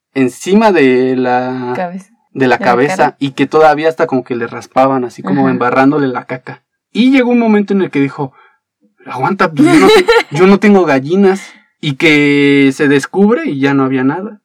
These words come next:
Speaker 1: Pero que sentía, o sea, que según él, sus creencias, es de que ya iban por él.
Speaker 2: Ay, no manches, qué feo.
Speaker 1: Ay, sí, no mames. <laughs> Ah, ah, en otra ocasión, a esa misma persona también le pasó que estaba, se había peleado con su familia.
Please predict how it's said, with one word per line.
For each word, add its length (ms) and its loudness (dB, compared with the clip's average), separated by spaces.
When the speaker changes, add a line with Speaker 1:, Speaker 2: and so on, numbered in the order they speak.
Speaker 1:
Pero 640 0
que 140 0
sentía, 720 -2
o 100 -4
sea, 400 -6
que 100 -8
según 380 -4
él, 180 -2
sus 240 -12
creencias, 720 -6
es 220 -6
de 100 -10
que 100 -16
ya 120 -8
iban 260 -10
por 180 -16
él. 140 -14
Speaker 2:
Ay, 280 -8
no 120 -6
manches, 500 -12
qué 180 -16
feo. 360 -14
Speaker 1:
Ay, 380 2
sí, 200 -2
no 140 2
mames. 500 2
<laughs> 380 2
Ah, 220 4
ah, 220 -2
en 220 2
otra 240 2
ocasión, 580 0
a 120 0
esa 160 0
misma 300 -2
persona 380 -4
también 340 -2
le 80 -2
pasó 460 -8
que 640 2
estaba, 680 0
se 100 -2
había 160 2
peleado 280 0
con 140 0
su 80 -12
familia. 420 -4